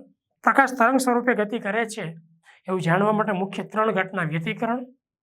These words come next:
વિવર્તન અને ધ્રુવીભવન. તો મિત્રો આગળના બધા વીડિયો લેક્ચરમાં આપણે વ્યતિકરણ, વિવર્તન જોયું, હવે ધ્રુવીભવન છે મિત્રો. હવે માલસનો નિયમ, બે ટર્મિનલ પ્લેટની દગ અક્ષ વચ્ચેનો ખૂણો થીટા હોય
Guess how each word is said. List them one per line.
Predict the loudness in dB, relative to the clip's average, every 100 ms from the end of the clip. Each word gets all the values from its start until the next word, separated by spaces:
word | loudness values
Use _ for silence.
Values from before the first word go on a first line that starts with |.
| -20 _ _ _ 2
વિવર્તન | 4 4 2 -2 0
અને | 0
ધ્રુવીભવન. | 4 6 6 2 -2 -6 -14 _ _ _ -20 -20 _
તો | 0
મિત્રો | 4 6
આગળના | 6 4 4
બધા | 4 2
વીડિયો | 2 2 2
લેક્ચરમાં | 0 -4 -2 -2
આપણે | 0 0
વ્યતિકરણ, | -2 -4 -2 0 -2 -4 -14 _ _ -6
વિવર્તન | 0 0 2 0
જોયું, | 2 0 0 -6 _ _ _ _
હવે | -6 -4
ધ્રુવીભવન | 0 2 4 2 2
છે | 0 -2
મિત્રો. | -2 0 0 0 -18 _ _ _ _ _ _ _ -2
હવે | 2
માલસનો | 4 4 2 0 -6
નિયમ, | -4 -2 -4 -8 -20 _ _ _ _ _ _ _ _ _ _ _ _ _ -20 _ 4
બે | 6 6
ટર્મિનલ | 4 4 4 4 2
પ્લેટની | 2 0 -2 2
દગ | 2
અક્ષ | 2 0 -4
વચ્ચેનો | -6 -2 0 0
ખૂણો | 0 -2 -2
થીટા | -4 2 4 4
હોય | 2 -2